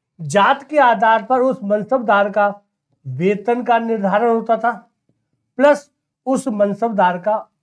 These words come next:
पद के बारे में कि वो दरबार में वो कहाँ पर खड़ा रहेगा, कहाँ पर उसकी स्थिति होगी। क्लियर? वहीं सवार से पता चलता था उसको कितनी संख्या में सेना को रखना है अपने पास।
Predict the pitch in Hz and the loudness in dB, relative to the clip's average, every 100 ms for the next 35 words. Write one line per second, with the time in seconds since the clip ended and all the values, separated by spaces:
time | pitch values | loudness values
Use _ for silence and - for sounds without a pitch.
0 | - 180 156 160 139 131 123 123 117 _ | -4 -4 -4 -8 -8 -10 -12 -16 -20 _
1 | _ 190 196 156 160 160 180 196 185 180 | _ -4 -4 -2 -2 0 0 0 -2 -4
2 | 196 _ _ - 180 175 165 170 196 190 | -6 _ _ -12 -10 -6 -4 -2 -4 -8
3 | - 160 175 165 156 180 180 156 156 151 | -6 -2 0 -2 -4 -8 -10 -14 -12 -10
4 | 143 143 131 135 120 120 104 107 98 _ | -10 -12 -18 -18 -20 -20 -20 -20 _ _
5 | _ _ _ _ _ _ _ - 220 220 | _ _ _ _ _ _ _ -8 -2 -2
6 | - _ _ _ 202 262 339 330 - _ | -2 _ _ _ 2 4 4 0 -6 _
7 | _ _ - 254 240 277 330 - 339 254 | _ _ 0 4 6 6 2 -2 -4 0
8 | 240 285 269 247 233 226 175 185 - _ | 2 2 2 0 2 2 0 0 -6 _
9 | _ 247 247 - 311 302 302 254 - 262 | _ -4 -4 -4 -2 -2 -2 -8 -4 -4
10 | 302 285 - 233 226 233 240 262 247 - | -4 -6 -4 -4 0 0 2 0 -2 -4
11 | 185 180 190 196 190 220 254 254 _ - | -4 -2 -4 -6 -4 -2 -2 -6 _ -14
12 | 131 156 165 151 139 123 113 - 147 160 | -8 -8 -6 -8 -6 -8 -14 -14 -14 -10
13 | 151 147 143 131 120 _ | -10 -12 -10 -12 -12 _